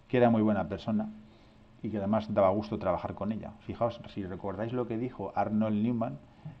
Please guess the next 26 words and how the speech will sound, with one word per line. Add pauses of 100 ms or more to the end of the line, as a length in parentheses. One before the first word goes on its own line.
(160)
que
era
la
mujer
más
triste
que
había
conocido
en
su
vida. (420)
Y
aquí,
sin
embargo,
esto
es
todo
lo
contrario.
Esta
foto
habría
que
ponerla